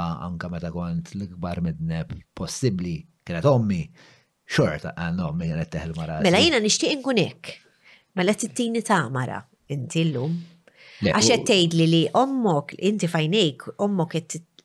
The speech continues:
Speaker 2: tiddeskrivija bħala ommok li baqgħet miegħek anka fil-mumenti skuri.
Speaker 1: Mhm.
Speaker 2: U inti qed li issa kienet il-punching bag. Mela, I'm hoping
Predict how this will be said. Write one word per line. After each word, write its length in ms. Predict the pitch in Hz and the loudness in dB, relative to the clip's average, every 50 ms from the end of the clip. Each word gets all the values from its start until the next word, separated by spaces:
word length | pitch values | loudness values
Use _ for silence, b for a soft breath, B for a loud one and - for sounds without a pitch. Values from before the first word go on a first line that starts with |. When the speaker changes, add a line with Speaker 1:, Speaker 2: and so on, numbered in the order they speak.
| _ | _
Speaker 2:
tiddeskrivija 800 | _ - - 175 170 170 160 - - 170 156 151 151 143 135 131 127 | _ -12 -6 -2 0 0 0 0 0 0 0 0 0 -4 -4 -4 -6
bħala 280 | - 156 147 143 170 208 | -4 -4 -2 0 0 0
ommok 340 | 214 202 180 165 170 - - | 0 0 -2 -2 -4 -2 -4
li 60 | 156 | -2
baqgħet 360 | 156 175 - - - - - - | 0 0 0 -2 -4 -6 -2 -2
miegħek 380 | 170 185 202 214 208 202 - | 0 2 2 0 0 -2 0
anka 340 | 185 190 196 196 196 214 208 214 220 214 B B B B B B B B | -2 -2 -2 -2 0 2 4 4 4 2 B B B B B B B B
fil-mumenti 600 | - - 185 180 170 165 151 160 160 160 - 165 | -2 0 2 4 4 4 4 4 2 2 0 -4
skuri. 440 | - - - 175 151 139 131 123 113 - b b b | -6 -4 -2 -2 -2 0 -2 -2 -4 -6 b b b
Speaker 1:
Mhm. 140 | b 196 170 | b -6 -2
Speaker 2:
U 80 | 196 247 | 0 0
inti 260 | 302 285 - 214 185 | 0 0 0 0 0
qed 200 | 180 170 - - | -2 -2 -2 -4
li 120 | 185 185 | -4 -2
issa 260 | 180 170 - - 180 175 170 - _ _ | -2 -2 0 0 0 0 0 -2 _ _
kienet 300 | _ - - 190 185 180 | _ -4 -2 -2 0 0
il-punching 500 | 196 190 - 180 156 139 131 - 135 123 131 | 0 0 2 2 0 0 0 -4 -4 -4 -2
bag. 180 | 127 127 - | -4 -4 -4
Mela, 340 | 185 196 196 202 202 - - | -2 -2 -2 -2 -4 -6 -6
I'm 260 | - - 220 202 180 | -4 -4 -2 0 0
hoping 720 | 165 175 185 208 214 208 - 226 226 254 294 302 285 285 | -2 0 -2 -2 -4 -2 -4 -4 -4 -4 -6 -10 -12 -14